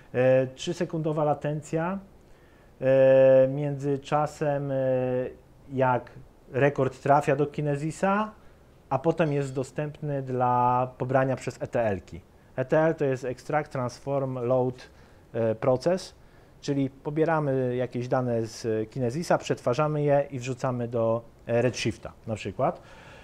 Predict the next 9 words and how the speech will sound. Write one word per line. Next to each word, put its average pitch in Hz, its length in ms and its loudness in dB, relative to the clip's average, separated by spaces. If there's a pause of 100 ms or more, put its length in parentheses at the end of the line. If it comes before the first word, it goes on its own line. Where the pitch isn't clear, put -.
(140)
E, 160 340 -2
i 196 320 2 (1080)
nie 147 280 -2
jest 185 160 2
tak, 165 120 4
że 151 100 -4
to 165 100 2
jest 156 240 4
natychmiastowe. 135 680 -2